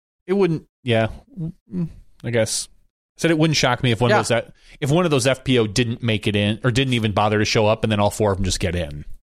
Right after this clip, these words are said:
Speaker 1: That would not shock
Speaker 2: Uh,
Speaker 1: me either.
Speaker 2: Uh,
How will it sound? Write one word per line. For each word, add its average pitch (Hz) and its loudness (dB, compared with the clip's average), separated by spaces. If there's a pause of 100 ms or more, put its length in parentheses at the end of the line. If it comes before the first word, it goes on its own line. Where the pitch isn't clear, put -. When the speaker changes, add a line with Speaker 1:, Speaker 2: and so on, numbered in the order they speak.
(160)
Speaker 1:
That 120 -2
would 113 2
not 101 -2
shock 101 -2
Speaker 2:
Uh, 143 2
Speaker 1:
me 147 -8
either. - -8 (2000)
Speaker 2:
Uh, 147 2